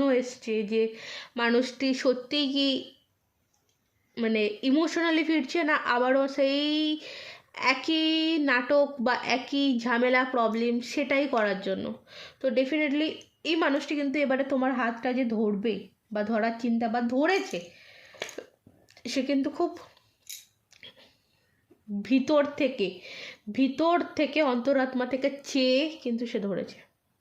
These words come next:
এবং তার জন্য তার মনে এতটুকু দ্বিধা নেই, এতটুকু দ্বিধা নেই। এমনিতে হ্যারোপ্যান্ট কার্ড কিন্তু এখানে সমাজকে বোঝায়,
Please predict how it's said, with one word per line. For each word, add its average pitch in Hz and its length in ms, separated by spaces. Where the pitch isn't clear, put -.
এবং 285 240
তার 233 240
জন্য 269 260
তার 247 220
মনে 240 360
এতটুকু 277 680
দ্বিধা 208 520
নেই, 180 180
এতটুকু 294 520
দ্বিধা 220 420
নেই। 202 200
এমনিতে 254 300
হ্যারোপ্যান্ট 269 560
কার্ড 254 360
কিন্তু 262 240
এখানে 302 280
সমাজকে 254 640
বোঝায়, 190 460